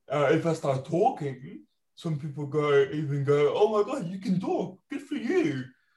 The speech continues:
Sometimes when I'm, uh, when I'm the, uh, the designated driver, out, out of a whole group of friends that are drinking one night on a weekend, when I take 'em out, these, uh,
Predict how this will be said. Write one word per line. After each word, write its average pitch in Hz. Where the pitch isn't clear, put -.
Sometimes 147
when 147
I'm, 143
uh, 139
when 151
I'm 143
the, 135
uh, 127
the 160
designated 147
driver, 147
out, 131
out 143
of 143
a 139
whole 143
group 147
of 135
friends 147
that 143
are 127
drinking 151
one 131
night 131
on 139
a 135
weekend, 151
when 143
I 135
take 175
'em 156
out, 147
these, 151
uh, 147